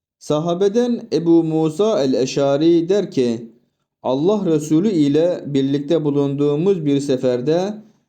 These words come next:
tepelere çıktıkça, derelere indikçe yüksek sesle tekbir ve tehlil getiriyorduk.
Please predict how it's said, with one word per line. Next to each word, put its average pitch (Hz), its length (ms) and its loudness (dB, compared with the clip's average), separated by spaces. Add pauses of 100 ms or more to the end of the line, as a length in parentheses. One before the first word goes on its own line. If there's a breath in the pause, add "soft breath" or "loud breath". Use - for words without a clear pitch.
(200)
tepelere 202 460 2
çıktıkça, 202 920 -2
derelere 147 600 0
indikçe 170 760 0 (360 loud breath)
yüksek 131 520 0
sesle 151 520 0
tekbir 147 500 0
ve 143 220 0
tehlil 151 420 0
getiriyorduk. 131 800 0